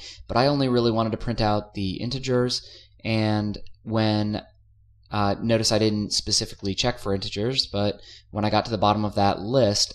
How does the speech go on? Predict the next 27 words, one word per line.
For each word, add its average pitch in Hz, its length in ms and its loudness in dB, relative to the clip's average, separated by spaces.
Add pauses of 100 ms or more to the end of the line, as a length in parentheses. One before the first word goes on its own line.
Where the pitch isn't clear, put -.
uh, 98 260 0
I 101 80 -2
did 104 180 2
end 101 200 2
up 95 100 -4
just 98 220 -6
printing 98 200 -4
the 98 120 -2
integers, 101 400 -2
and 98 80 -4
I 98 40 0
used 95 400 -4 (120)
continue 104 500 4 (220)
in 107 80 -6
order 104 280 -2
for, - 220 -12 (200)
to 101 420 -2 (180)
short 127 320 0
circuit 123 400 0
this 113 220 -4
loop, 101 320 0 (320)
uh, 95 240 -2
at 104 180 -2
the 101 140 -4
earliest 95 400 -2
possible 87 560 -8 (160)
place. - 500 -8